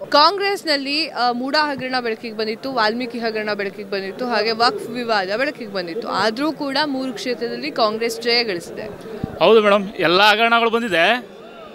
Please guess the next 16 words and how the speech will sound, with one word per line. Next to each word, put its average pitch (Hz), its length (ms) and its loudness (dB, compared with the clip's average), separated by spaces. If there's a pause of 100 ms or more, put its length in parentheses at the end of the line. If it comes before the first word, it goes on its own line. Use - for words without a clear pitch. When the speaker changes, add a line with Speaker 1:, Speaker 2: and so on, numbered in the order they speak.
(340)
Speaker 2:
ವಿಜಯನಗರ 285 420 8
ಸಾಮ್ರಾಜ್ಯ 285 380 6
ನೋಡಿದ್ದೀರಾ 247 280 6
ಮೇಡಮ್? 254 300 -2 (1000)
ವಿಜಯನಗರ 247 520 4
ಸಾಮ್ರಾಜ್ಯ 233 580 2 (480)
ಶ್ರೀಕೃಷ್ಣ 254 400 0
ದೇವರಂದು 254 440 4 (440)
ರಸ್ತೆಯ 240 420 4
ಬದಿ, 233 300 -2
ಬ-, 247 260 -2
ಬೀದಿ 277 240 4
ಬದಿಗಳಲ್ಲಿ 262 760 4
ಹೇಗೆ 262 160 2
ಮುತ್ತು 240 260 -2
ರತ್ನಗಳನ್ನ 262 420 4